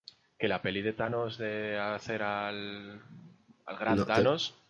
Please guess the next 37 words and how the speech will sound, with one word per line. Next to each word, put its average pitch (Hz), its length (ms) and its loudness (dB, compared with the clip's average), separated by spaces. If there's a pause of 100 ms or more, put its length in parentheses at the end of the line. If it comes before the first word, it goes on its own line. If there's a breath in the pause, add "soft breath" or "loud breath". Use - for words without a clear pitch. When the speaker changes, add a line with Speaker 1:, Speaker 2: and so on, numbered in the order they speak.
(160)
Speaker 1:
¿me 104 80 -2
oyes? 127 360 -2
Que - 40 -6
Speaker 2:
Sí. - 140 0
Speaker 1:
la 90 120 2
peli 107 220 4
del 104 240 4
gran 104 240 4
Thanos 117 300 0
fue 104 140 -2
la 95 60 0
anterior, 95 400 -2
donde 85 300 -4
se 85 200 -10
hace 90 220 -8
el 87 100 -8
personaje. 104 480 -8
Ahora 101 280 2
que 120 80 -8
sea 110 140 -4
un 107 100 -4
malo 104 220 -2
de 104 80 0
manual, 104 460 -2 (580 soft breath)
no 120 100 -2
me 120 80 4
parece 85 260 -2
mal, 110 200 -2
porque 87 260 -8
la 82 140 -6
peli 90 160 -4
es 95 60 -10
de 80 60 -6
otros. - 360 -10 (1040)
Speaker 2:
Claro, 131 500 12
eh, 107 600 12
eh, - 40 4